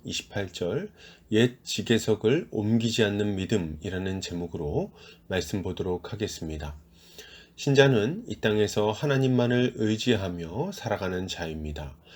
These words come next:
하나님을 신뢰하고 그의 말씀에 순종하며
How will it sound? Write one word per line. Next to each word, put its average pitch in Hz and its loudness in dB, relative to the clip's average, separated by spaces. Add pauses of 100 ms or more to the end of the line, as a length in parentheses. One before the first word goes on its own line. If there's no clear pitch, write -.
(200)
하나님을 104 -2
신뢰하고 107 0 (280)
그의 101 4
말씀에 95 0
순종하며 131 -2